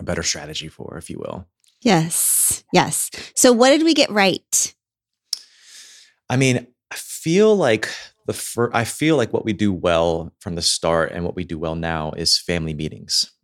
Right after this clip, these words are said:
Speaker 1: I feel like giving
Speaker 2: Mm.
Speaker 1: everybody the ability to have a voice is huge. Um, when we
Speaker 2: Mm-hmm.
Speaker 1: make little decisions or big decisions, we bring the kids in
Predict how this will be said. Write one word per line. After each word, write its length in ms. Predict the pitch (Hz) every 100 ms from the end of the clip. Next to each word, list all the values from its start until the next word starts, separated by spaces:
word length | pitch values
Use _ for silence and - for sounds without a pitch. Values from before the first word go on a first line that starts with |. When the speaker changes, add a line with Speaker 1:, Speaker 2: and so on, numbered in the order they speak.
| -
Speaker 1:
I 100 | 90
feel 460 | - - 104 104
like 220 | 92 82 82 208
giving 320 | 196 170 -
Speaker 2:
Mm. 60 | -
Speaker 1:
everybody 680 | 92 90 101 85 87 87 85
the 160 | 85
ability 640 | 82 76 82 80 78 80 78 -
to 100 | -
have 380 | 76 73 73 78
a 120 | - 76
voice 840 | - 73 71 65 - - - - _ -
is 200 | 76 -
huge. 680 | - 76 64 64 - - -
Um, 520 | 76 69 69 69 71 _ -
when 380 | 214 202 - -
we 80 |
Speaker 2:
Mm-hmm. 60 | 98
Speaker 1:
make 240 | 78 - _ _ _ _ -
little 200 | 87 87
decisions 480 | 87 - 92 90 85
or 60 | 80
big 220 | 82 76
decisions, 720 | 80 80 73 73 71 - -
we 60 | -
bring 260 | - 80 78
the 80 |
kids 360 | 78 80 78 -
in 260 | 71 71